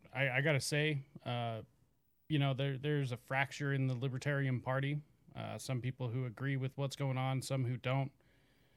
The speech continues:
Um, so being, you know, involved in the party and everything, I'll, I'll say, uh, it's interesting only because the people who are against what's going on seem to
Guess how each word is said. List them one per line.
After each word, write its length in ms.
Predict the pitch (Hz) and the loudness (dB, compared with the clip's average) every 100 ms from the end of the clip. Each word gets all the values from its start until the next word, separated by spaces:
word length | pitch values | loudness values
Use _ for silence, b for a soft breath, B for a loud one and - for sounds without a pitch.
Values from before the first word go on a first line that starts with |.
| _ _ - | _ _ -4
Um, 420 | 127 117 117 113 - _ _ _ _ _ _ _ _ _ _ _ | 0 0 0 -2 -8 _ _ _ _ _ _ _ _ _ _ _
so 520 | - 156 143 135 127 - 131 135 135 | -4 2 2 2 -2 -8 -20 -10 -2
being, 420 | 120 160 156 143 - _ | 4 6 6 4 -2 _
you 80 | - | -4
know, 260 | 139 127 113 - _ _ - | -2 -4 -8 -14 _ _ -2
involved 500 | 147 120 131 135 123 | 0 2 4 2 2
in 100 | 135 | 0
the 80 | 127 | 0
party 380 | - 131 131 127 | 0 0 0 0
and 80 | |
everything, 360 | 123 123 120 127 | -2 -4 -4 -4
I'll, 200 | 123 131 123 | 0 -2 0
I'll 120 | 127 | -2
say, 360 | - 127 123 120 | 0 0 0 -2
uh, 240 | 113 110 - _ _ _ _ _ _ _ _ _ _ _ | -4 -6 -10 _ _ _ _ _ _ _ _ _ _ _
it's 200 | 156 147 | -4 0
interesting 680 | 160 143 139 127 - 123 117 | 0 2 2 2 0 -6 -2
only 260 | 135 151 | 0 2
because 420 | 147 139 139 139 110 | 2 0 0 0 -2
the 80 | |
people 540 | 123 135 - 135 123 113 113 | -4 -4 -2 -4 -4 -6 -6
who 400 | 135 139 131 123 - | -2 0 -2 -4 -6
are 260 | 127 123 123 | -6 -4 -2
against 440 | 135 156 185 143 | 0 2 2 2
what's 180 | 131 - | -2 0
going 280 | 131 127 120 | 0 0 0
on 220 | 120 120 | 0 -2
seem 320 | 117 139 139 | 0 2 2
to 480 | 131 - 135 131 127 | 0 0 0 0 -2